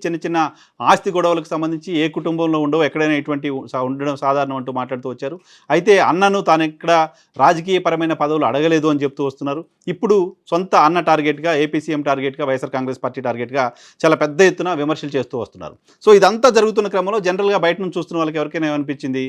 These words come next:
ఆ, నిజంగానే జగన్మోహన్ రెడ్డి ఆస్తులు ఇవ్వలేదేమో, రాజశేఖర్ రెడ్డి గారి సమయంలో ఆస్తులకు సంబంధించి ప్రామిస్ చాలా చేశారు వైఎస్ షర్మిలారెడ్డి గారికి. So, అవి ఇవ్వకుండా జగన్మోహన్ రెడ్డి ఆస్తులు ఇవ్వాల్సి వస్తుందని చెల్లిని బయటికి పంపించేశాడు. ఇటువంటి ఒక ప్రచారం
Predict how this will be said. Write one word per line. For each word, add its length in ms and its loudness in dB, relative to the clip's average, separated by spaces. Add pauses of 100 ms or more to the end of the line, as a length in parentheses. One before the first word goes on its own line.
(420)
ఆ, 420 4
నిజంగానే 440 2
జగన్మోహన్ 480 0
రెడ్డి 180 -2
ఆస్తులు 380 0
ఇవ్వలేదేమో, 520 0 (460)
రాజశేఖర్ 480 0
రెడ్డి 180 0
గారి 140 0
సమయంలో 480 0 (380)
ఆస్తులకు 400 2
సంబంధించి 440 -2
ప్రామిస్ 440 0
చాలా 140 2
చేశారు 360 -2
వైఎస్ 260 -4
షర్మిలారెడ్డి 420 -4
గారికి. 320 -6 (360)
So, 80 2
అవి 160 6
ఇవ్వకుండా 380 0
జగన్మోహన్ 440 0
రెడ్డి 240 0 (340)
ఆస్తులు 440 2
ఇవ్వాల్సి 580 4
వస్తుందని 360 -6
చెల్లిని 340 -4
బయటికి 280 0
పంపించేశాడు. 760 -2 (280)
ఇటువంటి 400 0
ఒక 160 2 (120)
ప్రచారం 440 2